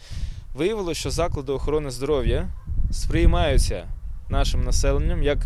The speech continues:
найбільш корумповані з усіх. Це у порівнянні зі школами, з даі,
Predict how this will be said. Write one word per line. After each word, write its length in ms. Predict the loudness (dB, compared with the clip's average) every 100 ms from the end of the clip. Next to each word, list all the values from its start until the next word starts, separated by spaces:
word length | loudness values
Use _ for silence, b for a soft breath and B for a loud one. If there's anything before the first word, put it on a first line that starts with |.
| -2 0
найбільш 440 | 0 0 0 0
корумповані 840 | 0 2 2 2 0 0 0 -2 -4
з 80 |
усіх. 360 | -4 -4 -4 -2 -2 -2 -8 -8
Це 140 | -4 -2
у 80 |
порівнянні 480 | -2 -4 -4 -6 -8
зі 120 | -8
школами, 560 | -8 -4 -2 -2 -4 -8 -12 -16 -16 -16
з 180 | -12 -2
даі, 540 | 0 0 -4 -6 -8